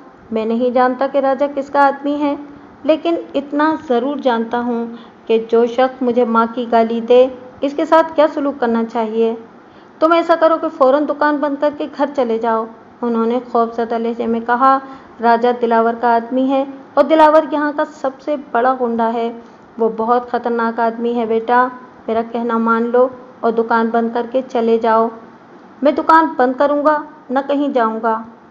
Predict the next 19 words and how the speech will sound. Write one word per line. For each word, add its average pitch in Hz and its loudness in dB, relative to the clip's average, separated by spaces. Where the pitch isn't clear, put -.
मैंने 233 -2
फैसलाकुन 233 -6
लहजे 233 -4
में 233 -4
कहा। 233 -4
ये 277 0
कहकर 302 2
मैं 226 0
दोबारा 240 4
दुकान 247 -4
में 240 -2
आ 233 -4
गया। 226 -2
इसी 302 0
वक्त 339 2
पुरानी 302 0
सी 330 -10
एक 311 -6
जीप 302 -10